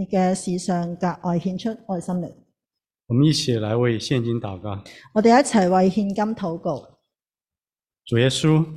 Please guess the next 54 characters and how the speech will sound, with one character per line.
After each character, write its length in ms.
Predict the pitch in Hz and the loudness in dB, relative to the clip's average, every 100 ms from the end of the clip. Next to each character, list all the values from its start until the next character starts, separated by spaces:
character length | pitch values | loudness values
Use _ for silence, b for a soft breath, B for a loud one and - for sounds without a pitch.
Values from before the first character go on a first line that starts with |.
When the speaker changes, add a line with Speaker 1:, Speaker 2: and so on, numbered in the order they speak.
| - - | -18 -10
Speaker 1:
主 120 | 190 | -6
耶 120 | 196 | -6
穌， 460 | 180 226 220 226 233 _ - | -4 -2 0 -2 -8 _ -4
Speaker 2:
謝 160 | 156 139 | 0 2
謝 120 | 147 | 4
你 160 | 131 127 | 4 4
保 220 | 120 135 | 2 0
守 220 | - 131 | 2 0
我 160 | 127 110 | 0 0
們 120 | 123 | -2
的 80 | 123 | -2
每 160 | 110 | -2
一 100 | 107 | -4
天。 360 | - 143 139 139 - _ _ _ | -4 -6 -4 -8 -12 _ _ _
Speaker 1:
感 160 | 220 254 | -4 -2
謝 140 | 262 | 0
你 120 | 233 226 | 0 0
保 140 | 226 | -2
守 140 | 254 262 | -2 -4
我 60 | |
哋 120 | 233 202 | -4 -4
嘅 80 | |
每 160 | 202 196 | -4 -4
一 180 | 233 226 | -2 -2
日。 140 | 180 - _ _ _ - | -6 -10 _ _ _ -10
Speaker 2:
你 120 | 117 | -8
的 100 | 135 | -4
恩 260 | 170 170 160 | -2 -2 -2
典 200 | 123 104 | -4 -4
每 200 | 104 104 | -6 -6
天 280 | 131 131 131 | -4 -2 -2
都 140 | 135 | -4
是 100 | 120 | -6
新 340 | - 131 127 | -6 -2 -2
的。 140 | 117 98 - b b - | -4 -8 -14 b b -10
Speaker 1:
你 100 | 208 | -6
嘅 220 | 220 220 | -4 -2
恩 200 | 247 262 | 0 0
典 160 | 220 208 | 0 0
每 180 | 214 208 | 0 0
日 100 | 202 | 0
都 100 | 226 | 0
係 160 | 208 | -2
新 180 | 170 214 202 190 | -4 -8 -8 -8
嘅。 140 | 156 - _ _ _ _ - | -8 -10 _ _ _ _ 0
Speaker 2:
只 120 | 160 | 4
要 80 | 175 | 6
我 100 | 143 | 6
們 160 | 139 | 6
願 220 | 175 170 | 8 8
意 140 | 151 131 | 6 4
跟 200 | 175 180 | 4 2
隨 260 | 180 113 110 | 2 -4 -2
你， 240 | 104 90 | -6 -8